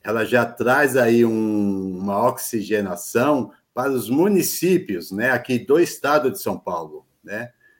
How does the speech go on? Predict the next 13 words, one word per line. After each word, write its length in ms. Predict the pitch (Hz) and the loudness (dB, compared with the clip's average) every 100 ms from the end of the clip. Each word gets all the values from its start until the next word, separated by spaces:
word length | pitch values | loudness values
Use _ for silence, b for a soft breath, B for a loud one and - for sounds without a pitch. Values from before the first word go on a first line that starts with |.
| _ | _
Pegando 320 | 104 98 117 | -4 0 2
aí 180 | 117 117 | 2 2
até 540 | 113 - 113 127 135 131 | 0 0 0 2 4 4
o 60 | |
município 540 | 127 127 120 120 - 104 | 2 0 0 -2 -4 -4
de 80 | |
Araraquara, 920 | 107 107 104 104 101 101 104 - 101 | -2 0 -2 -2 -4 -2 -2 0 -2
que 120 | 95 95 | -6 -6
já 140 | 104 | -8
pediram 460 | 101 101 101 113 110 | -6 -8 -4 0 0
orientações 840 | 101 101 101 95 - 104 104 101 | 0 -4 -6 -8 -8 -6 -4 -6
como 260 | - 104 110 | -6 -6 -6
implantar 600 | 101 101 92 95 95 | -8 -10 -10 -8 -8